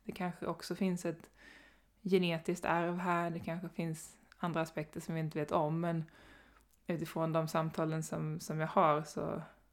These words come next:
så blir det tydligt att det finns... Det känns inte som att hästen är en,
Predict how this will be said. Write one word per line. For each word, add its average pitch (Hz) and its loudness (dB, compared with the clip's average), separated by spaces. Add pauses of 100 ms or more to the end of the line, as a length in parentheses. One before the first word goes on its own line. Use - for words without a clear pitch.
så - -6
blir 185 8
det 175 8
tydligt 160 2
att 160 -4
det - -12
finns... 160 -4 (880)
Det 202 0
känns 220 6
inte 190 6
som 160 -2
att 151 -2
hästen - -2
är 160 -2
en, 156 -4